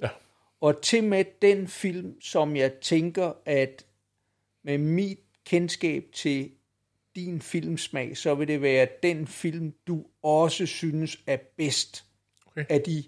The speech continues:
Speaker 2: fire film, jeg indtil videre har tildelt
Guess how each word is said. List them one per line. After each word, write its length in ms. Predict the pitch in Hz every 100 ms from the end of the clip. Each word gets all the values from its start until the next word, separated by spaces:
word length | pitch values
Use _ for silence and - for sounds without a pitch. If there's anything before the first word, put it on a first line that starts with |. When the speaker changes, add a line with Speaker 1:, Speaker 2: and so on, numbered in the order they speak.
| _ _ _
Speaker 2:
fire 520 | - - 180 165 180
film, 440 | - 143 147 131
jeg 360 | 131 123 135 139
indtil 380 | 156 139 - 131
videre 400 | 127 135 147 131 123 _ _ _ _
har 400 | 131 117 117 117
tildelt 680 | - 151 131 143 127 - -